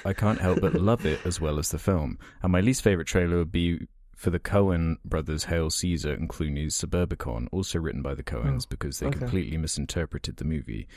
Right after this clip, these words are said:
Speaker 1: Though the trailers themselves are fucking fantastic, I highly suggest you check them out just to see how manipulative the marketing was. Also, thanks to Adam's Twitch chat for giving me the idea for this question."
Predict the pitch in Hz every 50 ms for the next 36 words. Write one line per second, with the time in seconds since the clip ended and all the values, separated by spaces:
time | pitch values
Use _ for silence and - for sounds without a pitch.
0 | - - - - - - 90 87 80 85 - - 98 98 90 85 - 85 82 -
1 | - 82 76 69 69 - 87 80 - - 82 - - 80 73 - 71 76 - -
2 | 87 82 - - 78 69 - 76 76 76 76 87 95 95 98 98 - - 80 -
3 | 82 78 - - 71 - - 82 - - 80 80 78 71 - - - - 87 -
4 | - 98 - - 87 80 80 76 78 76 80 85 85 - - 87 78 76 - -
5 | - 69 - - 69 78 80 90 - - - - 62 60 - - - - - 85
6 | 82 - 85 - - 85 76 71 - - - - 80 - 78 76 - - - 110
7 | - - - - - - - - - - - - - - - - 85 73 82 76
8 | 76 76 69 - 69 67 64 - 62 65 73 85 - _ _ _ - - - -
9 | - - 65 - - - - 92